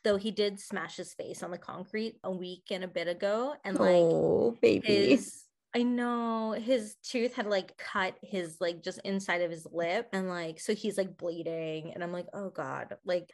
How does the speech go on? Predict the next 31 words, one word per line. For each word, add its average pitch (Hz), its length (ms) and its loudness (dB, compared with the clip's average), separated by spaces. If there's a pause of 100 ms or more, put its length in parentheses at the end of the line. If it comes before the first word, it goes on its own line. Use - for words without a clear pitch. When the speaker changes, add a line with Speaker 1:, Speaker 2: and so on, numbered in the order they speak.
Speaker 1:
so 185 280 -2
he's 262 320 -2
fine 220 320 4
now. 170 180 0
It's 190 120 2
all 202 100 2
healed. 170 560 -4
But 175 100 -2
he's, 180 320 -6 (100)
he's 220 240 -2
got, 214 220 -2
like, 220 180 0 (140)
black 170 320 -2
lips 165 220 -4
and 175 140 -4
black 151 280 -6
gums. 160 380 -6 (100)
When 196 160 4
he 196 240 -2
gets, 165 460 -4
like, 165 160 -4
a 160 40 -4
cut 156 360 -4
or 180 80 0
something, 208 540 -2
it 165 300 2
heals 170 640 -4 (140)
as, 151 600 -6 (120)
like, 165 340 -8
as - 180 -8
pink. - 400 -6